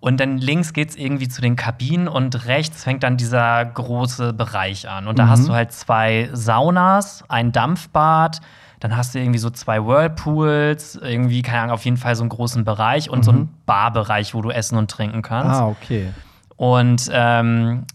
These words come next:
Speaker 1: dann hast du aber die gesamte Ebene ist noch mal unterkellert. Und da hast du noch mal komplett unten noch mal alles in Dunkel und Cruising-Bereich und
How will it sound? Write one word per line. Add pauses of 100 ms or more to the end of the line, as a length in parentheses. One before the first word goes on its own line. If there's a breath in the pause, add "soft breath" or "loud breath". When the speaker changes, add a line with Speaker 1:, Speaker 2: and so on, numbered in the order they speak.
(140)
Speaker 1:
dann
hast
du
aber
die
gesamte
Ebene
ist
noch
mal
unterkellert. (460 soft breath)
Und
da
hast
du
noch
mal
komplett
unten
noch
mal
alles
in
Dunkel
und
Cruising-Bereich
und